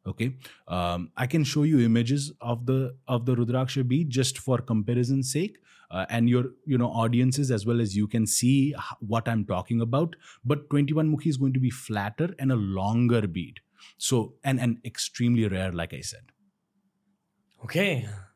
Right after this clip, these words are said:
Speaker 2: well answered. <laughs>
Speaker 1: Yeah.
Speaker 2: Uh, tell me one thing,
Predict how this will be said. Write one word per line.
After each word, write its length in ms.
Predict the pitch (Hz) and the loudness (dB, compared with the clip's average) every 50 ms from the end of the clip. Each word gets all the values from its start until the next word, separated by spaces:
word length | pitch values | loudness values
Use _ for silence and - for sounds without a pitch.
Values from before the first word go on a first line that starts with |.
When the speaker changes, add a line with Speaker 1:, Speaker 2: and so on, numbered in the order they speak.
| _ _ _ _ | _ _ _ _
Speaker 2:
well 260 | - 123 139 156 185 196 | -6 -2 0 2 2 2
answered. 560 | 170 151 143 139 - 135 110 104 104 120 131 131 | 2 2 0 0 -2 -2 -4 -2 -2 -2 -2 0
<laughs> 80 | 131 - | 2 0
Speaker 1:
Yeah. 140 | - 90 85 85 - - - - - _ _ - | 0 0 -2 -8 -14 -16 -18 -20 -20 _ _ 0
Speaker 2:
Uh, 340 | 151 147 143 143 143 143 143 - - _ _ _ _ _ _ _ _ _ _ - | 2 2 4 4 2 0 -2 -6 -14 _ _ _ _ _ _ _ _ _ _ 0
tell 80 | 156 | 2
me 100 | 185 202 | 4 4
one 160 | 185 143 127 | 4 4 2
thing, 200 | 120 120 98 98 | 0 -2 -4 -8